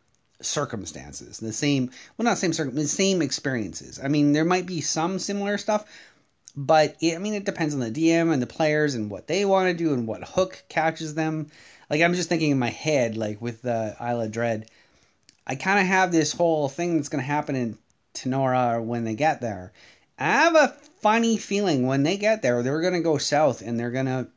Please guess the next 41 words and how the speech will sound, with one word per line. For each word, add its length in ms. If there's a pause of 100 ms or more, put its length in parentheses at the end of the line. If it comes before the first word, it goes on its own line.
(120)
try 320
and 260
visit 460
some 200
of 80
the 120
other 200
villages. 640 (420)
And 100
I 80
think 280 (800)
if 120
I 140
was 120
a 80
player, 720
because 360
I 80
know 200
a 20
little 220
bit 140
about 360
Isle 260
of 80
Dread, 260
and 140
this 100
is 140
the 80
problem, 580 (640)
I 120
wanna 260
go, 280
I 80
wanna 180
go 140
north, 480
I 80
wanna 220
go 580